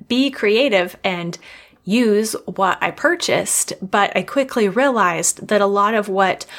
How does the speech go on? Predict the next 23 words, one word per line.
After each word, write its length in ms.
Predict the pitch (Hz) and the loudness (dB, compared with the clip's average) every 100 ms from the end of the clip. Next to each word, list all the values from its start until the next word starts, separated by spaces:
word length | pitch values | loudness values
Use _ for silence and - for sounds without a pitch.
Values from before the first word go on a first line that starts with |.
| - _ | -20 _
Martha 380 | 175 170 190 - | -6 -4 -4 -2
Stewart 480 | 208 - 339 277 - | -2 0 2 2 0
considered 520 | 220 202 208 180 175 | 0 0 0 0 -2
pantry 360 | - 196 - 185 | -6 -6 -4 -2
basics, 800 | 180 247 247 202 - - - - - - _ - | 0 0 0 -2 -4 -2 -2 -4 -12 -20 _ -2
I 200 | 190 220 | 0 2
did 200 | 185 175 | 0 0
not. 500 | 170 - - - - _ _ - | 0 -2 -8 -16 -16 _ _ -4
And 140 | 185 | 0
I 140 | 175 | 0
was 180 | 190 180 | 0 0
not 200 | 185 170 | 0 0
going 200 | 190 185 | 0 -2
to 100 | 170 | -2
use, 300 | 180 208 190 | 0 0 0
and 120 | 180 | 0
I 40 | 185 | 0
was 160 | 196 | 0
not 180 | 233 254 | 0 -2
going 180 | 302 285 | 0 0
to 160 | 269 202 | 0 0
restock. 1120 | 175 220 226 208 - - 143 - - - - _ | 2 2 2 0 0 0 0 -2 -6 -16 -16 _
We 200 | 214 226 | 0 0